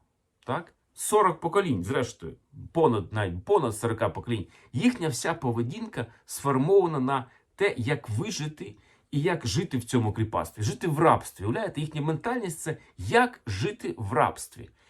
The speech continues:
І от, власне, коли про це задуматися і зрозуміти, що у тисяча вісімсот шістдесят першому році в Російській імперії, ну,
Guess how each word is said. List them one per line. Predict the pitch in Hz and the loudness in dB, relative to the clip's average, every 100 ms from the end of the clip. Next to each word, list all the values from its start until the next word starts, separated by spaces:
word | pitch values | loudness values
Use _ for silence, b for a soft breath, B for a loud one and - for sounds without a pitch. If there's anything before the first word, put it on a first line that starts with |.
| b b b - | b b b 0
І | |
от, | 156 185 | 0 0
власне, | 127 135 175 - 139 | 0 4 4 4 -4
коли | 120 147 160 | -4 -2 -2
про | - - 135 | -4 -8 -6
це | 151 - | -6 -8
задуматися | - 139 240 233 123 110 - | -2 0 0 0 -2 -8 -6
і | 127 | -4
зрозуміти, | 151 170 202 175 - | 0 -2 -2 -4 -6
що | 87 - 104 b b b b b b b b _ _ | -10 -6 -8 b b b b b b b b _ _
у | 139 | -2
тисяча | 123 247 214 - | 0 0 0 0
вісімсот | 165 165 147 - 185 | 0 0 -4 -4 -6
шістдесят | - 135 127 135 - | -4 -4 -2 -2 -2
першому | 123 113 123 151 | -2 -2 -4 -2
році | 202 - | -2 -2
в | |
Російській | 127 123 139 - 123 | -4 -2 -6 -2 -4
імперії, | 117 185 175 | -2 -6 -4
ну, | 117 | -4